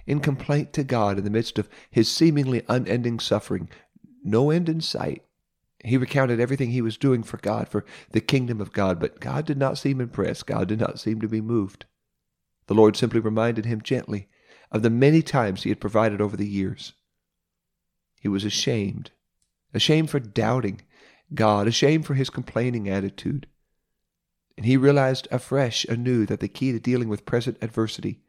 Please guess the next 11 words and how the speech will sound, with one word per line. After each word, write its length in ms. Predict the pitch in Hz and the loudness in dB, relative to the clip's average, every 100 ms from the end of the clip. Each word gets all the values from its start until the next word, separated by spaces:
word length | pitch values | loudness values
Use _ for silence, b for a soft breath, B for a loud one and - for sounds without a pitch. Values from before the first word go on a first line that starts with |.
| _ _ _ _ _ | _ _ _ _ _
exists 640 | 107 98 95 113 - - - | -6 -4 2 2 2 -4 -6
in 180 | 104 98 | -2 -2
looking 300 | 113 113 101 | 0 -2 -2
to 80 | |
the 100 | 95 | -2
Lord's 320 | 98 104 95 - - | 0 2 0 -2 -4
ever-present 560 | 123 127 - 117 117 | -4 -2 -2 -2 -4
care 180 | - 113 | -4 -2
in 160 | 113 113 | 0 -2
the 80 | 113 | -4
past. 540 | 127 113 143 - - | -4 -4 -6 -16 -20